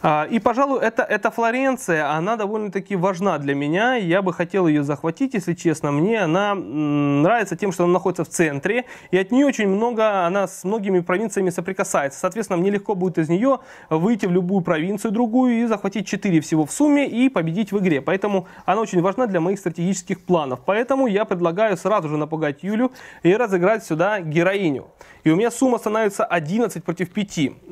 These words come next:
Теперь нужно Юле думать, что же она будет делать. Бороться за эту провинцию, либо же отпустить ее просто и уже не, а, ничего не делать. Пожалуй, наверное, Юля так и сделает. Однако она заменит пятерку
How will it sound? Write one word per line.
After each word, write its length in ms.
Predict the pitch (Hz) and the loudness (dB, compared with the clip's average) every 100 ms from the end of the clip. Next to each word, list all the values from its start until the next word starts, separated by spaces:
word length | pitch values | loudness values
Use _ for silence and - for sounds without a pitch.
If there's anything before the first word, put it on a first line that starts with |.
| 147 | -6
Теперь 260 | 165 160 277 | -2 0 2
нужно 260 | 269 214 | 2 2
Юле 260 | 220 180 214 | 2 2 2
думать, 400 | 160 175 135 - - - - | 4 4 2 -2 -18 -20 -12
что 200 | - 247 | -2 2
же 80 | 240 | 2
она 160 | 226 | 0
будет 320 | 180 190 190 | 0 0 2
делать. 360 | 151 135 107 - - - - - - - - | 2 2 0 -8 -20 -20 -20 -20 -20 -20 0
Бороться 440 | 156 170 285 269 233 | 4 4 2 0 2
за 100 | 240 | 2
эту 180 | 240 | 0
провинцию, 600 | 226 240 240 247 233 247 | 0 0 0 0 0 0
либо 260 | 202 220 220 | 0 0 0
же 140 | 196 | 0
отпустить 520 | 214 208 196 - 262 233 | -2 -4 -8 -2 -2 0
ее 160 | 220 | -2
просто 380 | 202 202 190 - | 0 0 0 -2
и 220 | 180 208 | -2 0
уже 340 | 220 185 170 190 | 2 2 4 4
не, 300 | 165 196 196 - - - - - - - | 4 2 0 -10 -20 -20 -20 -20 -14 -2
а, 200 | 147 147 | 0 2
ничего 360 | 175 175 220 233 | 0 2 0 0
не 140 | 226 | 0
делать. 480 | 180 165 117 - - _ - - - - | 2 4 2 -4 -12 _ -20 -20 -20 -4
Пожалуй, 340 | 160 196 277 | 0 2 0
наверное, 360 | 226 208 226 220 | 2 2 2 2
Юля 280 | 165 202 190 | 2 4 2
так 200 | 190 180 | 0 -2
и 40 | |
сделает. 500 | 175 156 156 127 127 | -4 0 2 2 0
Однако 420 | 196 185 277 269 | -2 0 0 0
она 180 | 180 208 | -2 0
заменит 460 | 190 202 214 170 - | 0 0 0 -2 -2
пятерку 640 | 175 208 175 - 127 - | -4 0 -2 -2 -10 -10